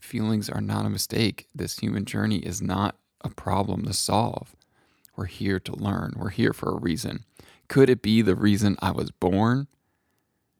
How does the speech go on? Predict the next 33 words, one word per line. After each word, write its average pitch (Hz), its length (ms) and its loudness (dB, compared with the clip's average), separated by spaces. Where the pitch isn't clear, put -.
she - 260 -6
asks 104 460 0
in 113 180 -4
the 110 80 -4
lyrics. 113 540 -4
Then 123 120 0
she - 120 -4
goes 113 220 2
on 107 120 2
to 101 60 -2
say, 101 340 2
"I've 104 160 2
always 123 280 4
been 107 160 -2
so - 160 -4
different. - 440 -10
Normal 113 340 2
rules 104 540 4
did 95 140 -2
not 95 220 -2
apply." - 580 -6
How - 140 -6
about 120 200 0
for - 120 -6
you? 92 420 -2
<laughs> - 100 -18
How 131 100 2
does 123 180 0
that 95 240 2
feel? 85 360 -8
I 110 320 2
feel - 340 -4
like - 360 -4